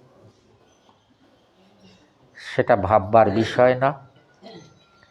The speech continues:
আজকে ভাবনা চিন্তা, ভাববার বিষয়টা মানুষ কোথায় এগিয়ে নিয়ে চলেছে? যে ভাবনা চিন্তা, ভাববার বিষয়টা মানুষ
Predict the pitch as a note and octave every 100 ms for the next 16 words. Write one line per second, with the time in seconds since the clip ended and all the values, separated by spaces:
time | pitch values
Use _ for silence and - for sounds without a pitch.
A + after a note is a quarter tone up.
0 | _ - - _ - - - D#3 - C#3
1 | C#3 C#3 B2+ - C#3+ C3 C3 - B2+ A#2
2 | C3 A#2 C3 - D3 C3+ C3+ C3+ C3 -
3 | C3 D3+ D3+ D3+ D#3 E3 D#3+ E3+ E3+ F#3
4 | F3 D#3+ A#2+ - _ _ _ _ _ -
5 | - - - A2 A#3 A3+ G#3+ G3+ A3 G#3
6 | A3 G3 F#3+ F3 F#3+ F#3+ E3+ F#3 G3 G3
7 | F#3+ F#3 F#3 F3+ -